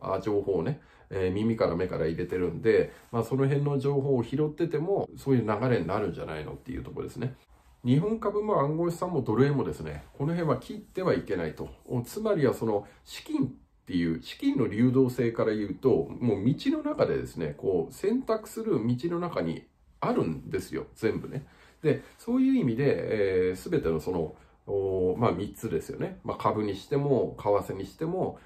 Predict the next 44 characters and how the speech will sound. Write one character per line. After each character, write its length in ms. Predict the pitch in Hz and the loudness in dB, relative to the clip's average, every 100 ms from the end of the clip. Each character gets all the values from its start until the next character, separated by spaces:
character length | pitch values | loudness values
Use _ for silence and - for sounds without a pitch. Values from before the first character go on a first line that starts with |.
| - | -8
お、 160 | 104 98 | 0 2
暗 200 | 95 104 | 2 0
号 80 | 98 | 0
資 60 | |
産 120 | - 87 | -2 -4
に 80 | |
し 100 | 76 | -6
て 100 | - | -4
も 340 | 151 151 80 - | 0 0 0 -2
切 80 | 117 | -4
れ 140 | 104 | -2
な 120 | 87 | -2
い 60 | 73 | -2
よ。 140 | 76 73 - | -4 -6 -6
ま 140 | 120 113 | 2 2
あ、 60 | |
不 120 | - | 2
動 160 | 147 277 | 0 0
産 160 | 147 - | 0 -2
と 80 | |
か 80 | - | -4
も 100 | 76 | -6
そ 120 | - | -6
う 40 | 69 | -8
な 80 | 69 | -8
ん 60 | |
で 80 | 62 | -10
す 80 | - | -12
け 80 | 64 | -12
ど、 140 | - - - - | -12 -14 -20 -14
う 140 | 101 85 | -8 -8
ん、 80 | - | -6
そ 140 | 151 | -2
の 80 | 165 | -2
辺 200 | 185 180 | -2 -4
も 40 | |
切 160 | - 135 | 0 2
れ 100 | 135 | 2
な 60 | 90 | 2
い 20 | |
ん 40 | |
で 40 | 80 | -4
す 60 | |
よ。 100 | - | -12